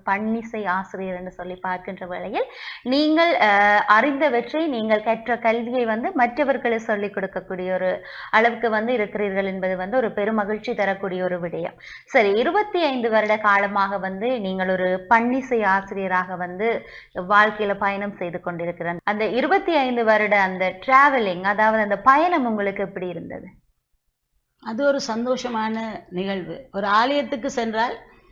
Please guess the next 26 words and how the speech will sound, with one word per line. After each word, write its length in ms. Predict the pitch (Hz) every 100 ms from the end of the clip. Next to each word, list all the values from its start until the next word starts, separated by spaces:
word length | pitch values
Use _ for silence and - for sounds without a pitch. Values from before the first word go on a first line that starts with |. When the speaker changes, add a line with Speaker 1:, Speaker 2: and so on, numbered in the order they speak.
| - - _ _ -
Speaker 2:
அஹ், 640 | - 214 208 202 202 202 196 -
ஏதாவது 480 | 226 254 254 285 311 285
அது 200 | 220 226 233
இறைவனுடைய 600 | 240 262 269 262 254 254
புகழை 360 | 247 240 247 254
தேவாரம் 460 | 254 247 240 226 226
மூலமாக 400 | 220 214 226 233
பாட 300 | 226 233 240
வேண்டும் 420 | 233 247 262 269
என்று 240 | 254 240 226 214
ஒரு 220 | 190 185 185 -
அவா 260 | 196 220 269
எழும்பும். 480 | 240 214 202 175 175 - _ _ _
அதனாலே 680 | 185 190 220 214 214 220 254 339 - _ - _ _
அது 120 | - 208
ஒரு 140 | 190
சந்தோஷமா 600 | 240 247 285 330 311 277 233
தான் 220 | 277 269
நான் 260 | 233 220
அனுபவித்துக் 440 | 208 214 202 190 190
கொண்டிருக்கிறேன். 460 | 185 180 - 170
அது 160 | 170 - - _ _ _ _ _ _ _ _ - - _
Speaker 1:
கட்டாயம். 360 | 240 240 214 208
இந்த 140 | 220 226
இருபத்தி 440 | 254 311 381 392
ஐந்து 340 | 370 349 302